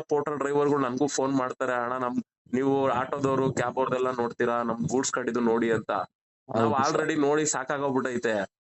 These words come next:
Speaker 1: ಸುಮ್ನೆ
Speaker 2: ಹಾ.
Speaker 1: ಹೇಳಿದ್ರೆ ಕೇಳಲ್ಲ. ಆಮೇಲೆ ಇನ್ನೊಂದ್ ಏನ್ ಗೊತ್ತಾ, ಈ ಪೋರ್ಟರ್
Speaker 2: ಹಾ.
Speaker 1: ಅಲ್ಲಿ ಕೆಲಸ ಮಾಡೋವಂಥದ್ದು ಡ್ರೈವರ್ ಅದು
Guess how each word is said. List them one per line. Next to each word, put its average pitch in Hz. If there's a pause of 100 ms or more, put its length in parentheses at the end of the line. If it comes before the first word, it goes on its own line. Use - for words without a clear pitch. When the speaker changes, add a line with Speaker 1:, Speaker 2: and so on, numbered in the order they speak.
(120)
Speaker 1:
ಸುಮ್ನೆ 165
Speaker 2:
ಹಾ. 160
Speaker 1:
ಹೇಳಿದ್ರೆ 151
ಕೇಳಲ್ಲ. 143
ಆಮೇಲೆ 147
ಇನ್ನೊಂದ್ 147
ಏನ್ 143
ಗೊತ್ತಾ, 135
ಈ 131
ಪೋರ್ಟರ್ 151
Speaker 2:
ಹಾ. 143
Speaker 1:
ಅಲ್ಲಿ 139
ಕೆಲಸ 123
ಮಾಡೋವಂಥದ್ದು 120
ಡ್ರೈವರ್ 123
ಅದು 113